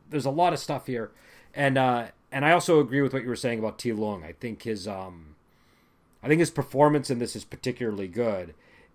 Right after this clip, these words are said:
And, and even though it's kind of an odd movie that, in some ways, the storyline doesn't quite make a lot of sense when you really start to think about it. I feel like,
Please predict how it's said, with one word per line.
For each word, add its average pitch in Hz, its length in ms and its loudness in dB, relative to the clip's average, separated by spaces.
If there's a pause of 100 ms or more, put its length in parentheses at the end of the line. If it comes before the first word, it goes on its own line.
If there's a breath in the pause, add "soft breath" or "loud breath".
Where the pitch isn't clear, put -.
And, 113 340 -2
and 135 260 0
even 180 240 4
though 175 140 8
it's - 120 0
kind 170 240 2
of 139 80 2
an 123 80 0
odd 123 400 2
movie 127 380 2
that, 117 260 -2 (1080 soft breath)
in 143 140 -4
some 175 300 6
ways, 196 360 4
the 147 280 -6
storyline 156 500 4
doesn't 139 240 0
quite 139 260 0
make 139 140 -4
a 143 60 0
lot 135 160 0
of 110 60 -6
sense 139 360 -6
when 127 80 0
you 110 80 -2
really 117 240 -2
start 110 280 -4
to 101 60 -12
think 123 280 -8
about 143 280 -2
it. 160 160 -2
I 123 120 -6
feel 180 200 4
like, 151 280 2